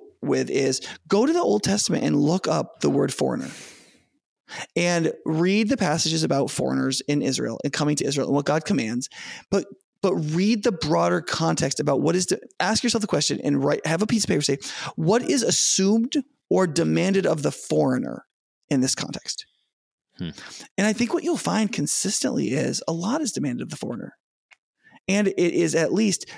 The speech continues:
Speaker 1: to be on program with the nation that they've come into. And, um, I've had this argument with more liberal friends consistently
Speaker 2: Mm.
Speaker 1: where they say, they just believe saying foreigner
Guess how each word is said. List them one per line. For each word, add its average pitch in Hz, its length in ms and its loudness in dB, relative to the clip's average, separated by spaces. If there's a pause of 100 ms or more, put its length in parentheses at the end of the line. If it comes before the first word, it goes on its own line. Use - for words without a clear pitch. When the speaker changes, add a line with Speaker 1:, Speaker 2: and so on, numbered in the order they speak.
(140)
Speaker 1:
to 147 80 0
be 185 320 2
on 180 280 2
program 143 720 0 (720)
with 170 320 2
the 202 80 2
nation 143 540 2 (260)
that 143 160 0
they've 135 180 2
come 135 220 0
into. 131 280 -2 (840)
And, 147 400 2 (920)
um, 143 300 2
I've 185 220 2
had 175 220 2
this 170 180 0
argument 156 460 0
with 139 360 2 (160)
more 151 260 2
liberal 143 260 2
friends 135 340 -2
consistently - 600 -2
Speaker 2:
Mm. 139 40 0
Speaker 1:
where 135 80 2
they 147 160 2
say, 139 320 0 (180)
they 165 140 2
just 214 200 0
believe 160 360 2
saying 156 380 2
foreigner 139 540 0